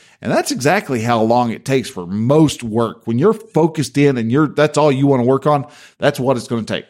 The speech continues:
Blog post for me, I know, take three hours right now. I'm still getting myself focused more. I'm gonna get it down to where I'm doing two hours. And that's because I write one,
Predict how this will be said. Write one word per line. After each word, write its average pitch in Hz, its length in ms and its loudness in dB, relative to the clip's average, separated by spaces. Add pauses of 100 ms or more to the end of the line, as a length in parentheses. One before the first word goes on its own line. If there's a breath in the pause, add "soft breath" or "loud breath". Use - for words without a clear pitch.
(160)
Blog 170 320 0
post 175 360 -2
for 123 120 -2
me, 156 400 0
I 127 140 -4
know, 139 220 2
take 139 500 -6
three 117 340 0
hours - 480 -6 (440)
right 98 300 -2
now. 95 300 -6
I'm 127 240 0
still 143 480 2
getting 139 320 2
myself 123 580 0
focused 135 460 -2
more. 120 480 2 (480 soft breath)
I'm 113 240 -2
gonna 143 180 2
get 147 140 2
it 135 80 -6
down 117 240 2
to 104 40 -4
where 107 200 0
I'm 101 160 0
doing 95 280 -2
two 113 240 2
hours. 90 320 0
And 113 120 0
that's 151 160 0
because 143 280 -2
I 123 120 2
write 113 440 -2
one, 107 320 0